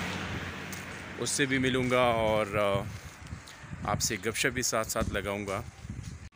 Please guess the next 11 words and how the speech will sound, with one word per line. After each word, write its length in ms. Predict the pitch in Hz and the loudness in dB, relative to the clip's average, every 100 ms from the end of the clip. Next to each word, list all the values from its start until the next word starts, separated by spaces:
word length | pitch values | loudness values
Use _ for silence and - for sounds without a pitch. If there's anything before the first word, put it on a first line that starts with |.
| - | -4
ये 200 | 113 131 | 6 8
जी 300 | 123 120 123 | 8 8 10
मेरा 200 | 123 120 | 10 10
walking 340 | 117 110 - 120 | 10 8 6 4
track 320 | 117 113 107 | 6 6 6
है 320 | 120 113 113 | 6 6 8
और 240 | 110 107 101 | 6 6 6
यहाँ 280 | 95 101 | 4 2
पे 180 | 104 107 | 2 4
मैं 260 | 98 98 98 | 4 4 4
walk 260 | 92 101 | 4 2